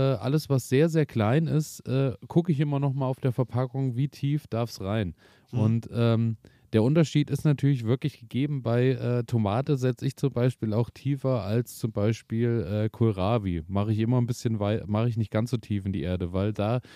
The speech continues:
Speaker 1: ist schon wieder so, ist schon ein Unterschied von der Samengröße. Und dann,
Speaker 2: Okay.
Speaker 1: äh, Salat, muss ich sagen, ist ja wirklich schon sehr klein vom Samen. Also im Vergleich
Speaker 2: Du hast
Speaker 1: zu
Speaker 2: recht,
Speaker 1: Chili
Speaker 2: ja,
Speaker 1: oder
Speaker 2: ja.
Speaker 1: Tomatensamen.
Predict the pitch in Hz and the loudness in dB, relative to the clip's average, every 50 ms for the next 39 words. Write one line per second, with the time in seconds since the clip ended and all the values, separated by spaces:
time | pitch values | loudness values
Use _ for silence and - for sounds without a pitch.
0 | - - _ - 131 127 - - 151 131 123 135 131 139 139 135 131 120 127 127 | -20 -18 _ -6 -6 -2 0 0 0 0 0 0 2 2 2 2 2 2 2 2
1 | 135 135 131 - _ - - - 143 - - - 170 147 147 185 190 160 123 - | 4 2 0 -2 _ -8 -6 -6 -6 -2 2 2 2 4 4 4 4 4 4 4
2 | - 117 - - - 101 95 98 90 92 87 90 92 98 98 - 92 90 90 92 | 2 -2 -4 -4 -2 0 0 0 0 0 0 0 0 -2 -4 -4 -2 0 0 2
3 | 92 90 101 80 85 101 104 - 101 107 123 127 120 120 113 117 120 120 110 - | 2 0 -2 -4 -2 -4 -2 -2 -2 -2 -2 -2 -2 -2 0 0 0 0 0 -4
4 | - - - _ - - 120 113 110 104 107 120 147 170 - - 165 165 160 151 | -10 -20 -20 _ -2 2 2 2 4 4 2 2 0 0 0 -2 0 0 0 -2
5 | - - 131 127 135 135 127 135 - - 143 135 120 131 135 - - 127 - - | -2 -2 0 0 0 0 -2 -4 -2 0 0 0 0 0 -2 -2 -4 -6 -4 -2
6 | 123 123 123 123 - - _ _ - - - - 113 120 117 - - 95 85 85 | -2 0 0 -2 -6 -10 _ _ -20 -2 2 6 6 6 6 4 0 0 0 0
7 | 85 85 85 - - 90 90 87 - 87 85 87 90 87 85 - 90 98 98 104 | 0 -2 -4 -6 -6 -4 -4 -4 -2 -2 -2 0 -2 -2 -4 -4 -4 -2 0 -2
8 | 101 - 113 104 - 95 95 113 123 143 - 110 - 151 127 135 139 135 131 123 | 0 0 -2 -2 -2 -2 -2 -2 -2 -2 -4 -4 -2 0 0 2 2 2 2 2
9 | 127 120 - 120 104 101 101 107 127 135 147 135 127 127 127 135 143 143 | 2 0 0 -2 -2 0 0 0 0 -2 -2 -2 -2 0 0 0 -2 -2